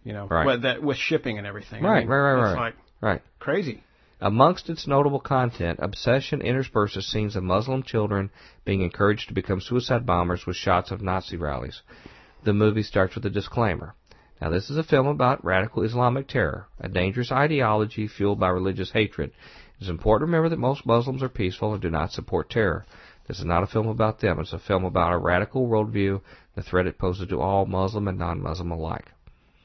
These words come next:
Speaker 2: That's nice for them to say that. And then they show the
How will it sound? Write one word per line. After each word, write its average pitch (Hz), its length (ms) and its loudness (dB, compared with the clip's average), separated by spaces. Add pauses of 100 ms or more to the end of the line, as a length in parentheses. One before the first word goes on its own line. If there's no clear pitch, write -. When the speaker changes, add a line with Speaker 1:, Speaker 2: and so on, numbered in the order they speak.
(220)
Speaker 2:
That's 87 200 -6
nice 90 200 0
for 95 100 -6
them 95 160 -4
to 95 60 -8
say 90 240 -6
that. - 240 -12
And 82 100 -10
then 82 120 -4
they 85 100 -2
show 85 280 0
the 82 180 -2